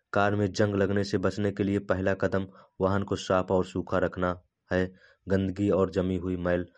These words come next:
नमी को रोक सकती है और यह जंग का कारण बन सकती है और मेटल के हिस्से में तेजी से फैल सकती है। कार को नियमित रूप से धोने और उससे सूखा रखने से जंग लगने और फैलने से रोका जा सकता है। कार को धोने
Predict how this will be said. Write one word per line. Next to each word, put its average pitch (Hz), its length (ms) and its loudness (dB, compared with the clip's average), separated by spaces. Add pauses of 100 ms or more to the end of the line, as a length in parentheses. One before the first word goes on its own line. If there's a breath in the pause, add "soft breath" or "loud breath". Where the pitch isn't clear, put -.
(260 soft breath)
नमी 95 340 0 (320 soft breath)
को 92 120 -2
रोक 95 240 2
सकती - 380 -2
है 82 200 0 (640 soft breath)
और 92 200 2
यह 92 120 2
जंग 92 280 0
का 92 120 2
कारण 92 380 0 (1400 soft breath)
बन 107 160 4
सकती 101 300 0
है 95 60 6
और 98 120 4
मेटल 98 320 2
के 98 100 -2
हिस्से 92 340 -2
में 101 180 2
तेजी 101 240 2
से 101 140 -2
फैल 98 240 0
सकती 98 340 -4
है। 104 280 -2 (260 loud breath)
कार 98 200 2
को 104 160 2
नियमित 104 440 2
रूप 98 180 2
से - 160 0
धोने 90 340 -2
और 90 180 2
उससे 87 240 -4
सूखा 87 380 -2 (400 loud breath)
रखने 95 220 0
से 90 140 -4
जंग 92 260 0
लगने 90 320 0
और 90 320 0 (320 loud breath)
फैलने 190 240 2
से - 140 -4
रोका 90 280 0
जा 85 160 2
सकता 85 340 -4
है। 80 280 -2 (340 loud breath)
कार 85 200 0
को 82 200 -2
धोने 92 380 -2